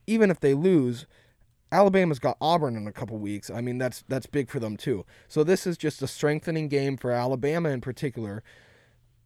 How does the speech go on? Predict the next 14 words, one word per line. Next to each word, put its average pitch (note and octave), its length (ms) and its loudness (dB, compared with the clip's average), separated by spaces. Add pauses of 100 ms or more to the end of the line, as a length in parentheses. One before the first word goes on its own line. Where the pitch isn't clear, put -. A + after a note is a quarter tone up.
(580)
I F3+ 340 6
like E3 600 0 (100)
Texas F3+ 420 -6
A E3 140 -2
and D#3+ 100 -2
M F#3 160 -2
in G3 80 -2
this G3 180 -6
one. G#3 240 0 (220)
I C3 140 -2
think D3+ 240 -4
they've C3+ 180 2
been A#2+ 200 -2
rolling D3 520 2